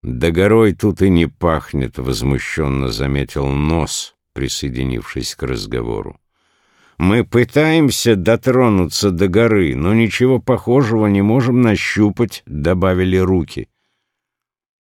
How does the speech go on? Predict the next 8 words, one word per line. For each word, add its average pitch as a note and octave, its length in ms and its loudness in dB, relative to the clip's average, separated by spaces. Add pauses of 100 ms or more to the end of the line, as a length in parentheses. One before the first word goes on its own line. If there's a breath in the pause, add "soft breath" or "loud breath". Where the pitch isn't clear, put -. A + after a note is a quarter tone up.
(120)
Тут F2+ 220 -2
глаза B1 560 -4
перевели A#1 500 -6
свой A#1+ 320 -4
взгляд A1 480 -8
на A#1+ 140 -6
что-то - 400 -10
другое. A1+ 760 -8